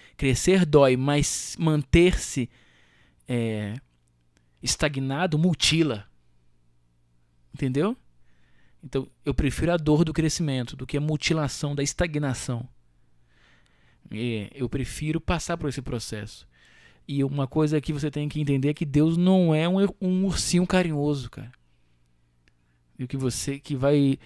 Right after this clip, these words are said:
é, aparecer no céu, é, num carrinho de nuvem e vai sair da barriga dele raios coloridos pra te ajudar.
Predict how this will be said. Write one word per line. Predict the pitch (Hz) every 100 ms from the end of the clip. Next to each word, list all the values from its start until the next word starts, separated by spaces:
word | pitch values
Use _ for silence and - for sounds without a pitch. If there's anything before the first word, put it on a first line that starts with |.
| - - - - - _
é, | - 120 110 104 -
aparecer | - 113 131 135 135 - - 139 151 147 143
no | 170 127
céu, | - 123 135 156 143 127 127 _ _ _ _ _ _ -
é, | 113 110 110 113 127 - _
num | 135 127
carrinho | 127 135 117 143
de | 139
nuvem | 135 156 170 165 170 _ _ _ _ _ _ -
e |
vai | 131 135
sair | - 139 131
da | 139
barriga | 135 120 131 127
dele | 123 127 131
raios | 123 123
coloridos | - 139 135 120 123 127 -
pra | 135
te | 123
ajudar. | 123 117 107